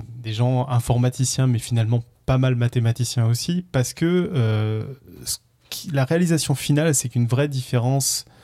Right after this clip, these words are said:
entre ce qui est fait en machine learning et ce qu'on peut faire dans, dans le reste des sciences, c'est qu'en machine learning, et c'était ce qui m'avait même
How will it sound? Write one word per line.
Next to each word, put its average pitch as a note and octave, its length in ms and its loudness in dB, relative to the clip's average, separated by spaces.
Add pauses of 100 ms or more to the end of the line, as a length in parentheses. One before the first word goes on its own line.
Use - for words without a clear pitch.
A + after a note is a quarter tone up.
(420)
entre A#2+ 240 -4
ce - 80 -6
qui C3 120 0
est B2 40 2
fait D3+ 140 -4
en C#3 80 0
machine B2 340 0
learning A#2+ 480 2
et A2 60 -2
ce - 80 -6
qu'on A2+ 160 -8
peut - 100 -8
faire B2+ 240 0
dans, A2 200 -4
dans G#2+ 100 -6
le G#2+ 60 -4
reste B2+ 260 -2
des G#2+ 140 -10
sciences, D#3 480 -2
c'est C3+ 200 -2
qu'en A#2+ 140 -2
machine C3+ 340 0
learning, B2+ 460 2
et B2 60 -4
c'était C3 300 0
ce - 100 -6
qui B2+ 100 0
m'avait A#2 160 2
même A#2+ 340 0